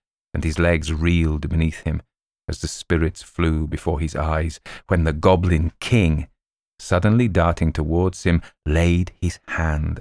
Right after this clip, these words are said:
upon his collar and sank with him through the earth. When Gabriel Grubb had had time to fetch his breath, which the rapidity of his descent had for the moment taken away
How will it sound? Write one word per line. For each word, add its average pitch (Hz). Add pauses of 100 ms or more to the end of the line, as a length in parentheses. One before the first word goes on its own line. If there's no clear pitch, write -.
upon 80 (260)
his 82 (180)
collar 78 (500)
and 82
sank 95
with 82
him 78
through 80
the 78
earth. 80 (1500)
When 165
Gabriel 98
Grubb 87
had 85
had -
time 101
to 82
fetch -
his 80
breath, - (280)
which 95
the 90
rapidity 90
of 80
his 87
descent -
had 90
for -
the 78
moment 85
taken 80
away 98